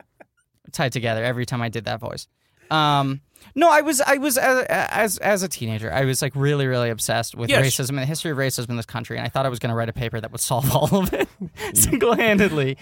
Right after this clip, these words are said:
Speaker 1: And so I spent, like, a couple months, this was, like, my big project in history class that year. I spent a couple months watching and reading as much as I could about the history of menstruating in this country and watched a lot of Amos and Andy.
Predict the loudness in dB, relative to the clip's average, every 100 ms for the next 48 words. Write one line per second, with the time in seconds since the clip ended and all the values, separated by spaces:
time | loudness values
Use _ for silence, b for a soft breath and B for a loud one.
0 | 0 0 B B -2 0 2 2 0 -2
1 | 0 0 0 -2 -2 0 2 2 0 0
2 | 0 0 -2 -2 0 0 0 -4 -6 -6
3 | -8 -6 -4 -4 -8 -10 -10 -8 -6 -2
4 | 0 0 0 0 0 0 -6 -4 -4 -2
5 | -2 2 2 0 -2 -8 -8 -4 -2 -2
6 | -2 -6 -6 -8 -8 -8 -8 -10 -8 -8
7 | -6 -8 -8 -8 -10 -12 B B B -4
8 | 0 2 2 0 0 0 2 2 2 0
9 | 0 0 0 -2 -2 -8